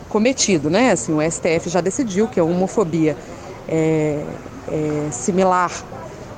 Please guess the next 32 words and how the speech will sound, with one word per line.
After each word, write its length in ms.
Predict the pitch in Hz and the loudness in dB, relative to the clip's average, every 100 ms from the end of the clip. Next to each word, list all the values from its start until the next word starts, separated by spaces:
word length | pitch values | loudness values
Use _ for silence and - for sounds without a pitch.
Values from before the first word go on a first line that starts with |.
| - | -2
ao 100 | 160 | -2
crime 260 | - 175 | 0 0
do 80 | 165 | 0
racismo, 640 | 147 147 - 233 240 190 170 | 0 -2 0 2 4 4 4
ela 400 | 160 175 202 190 | 4 4 4 6
é, 560 | 170 185 220 214 180 | 6 4 4 4 2
é, 480 | - 160 156 143 139 135 131 - - - - - | 0 -2 -2 -2 -4 -8 -10 -12 -14 -16 -16 -6
é 80 | 147 | -2
um 80 | 156 | 0
crime 580 | - 170 180 202 180 156 | 2 2 2 2 0 2
inafiançável, 920 | 180 196 - 240 247 - 170 151 143 | 2 2 2 2 0 0 0 0 0
né? 220 | 147 226 - - - - - | 2 2 0 -8 -16 -18 -10
É, 200 | - 143 | -4 -2
agora 220 | 135 156 | 2 2
a 20 | |
gente 160 | 175 214 | 2 2
precisa 340 | - 262 170 | 2 2 -2
que, 80 | 185 | -4
de 80 | - | -4
fato, 320 | - 165 - | 0 0 2
ele 60 | 190 | 0
tenha 240 | - 202 | 2 0
que 100 | 214 | 0
responder 500 | 202 220 - 240 214 | 0 0 2 4 4
por 200 | 240 226 | 4 4
isso 440 | 185 190 208 - 220 | 4 2 0 -2 0
e 280 | 214 190 185 | 0 0 0
pagar 260 | 208 202 170 | 0 2 0
por 160 | 185 | 0
isso 160 | 156 - | 0 0
na 60 | 170 | 0
justiça. 600 | 226 - 170 165 - | -2 -4 -6 -4 -4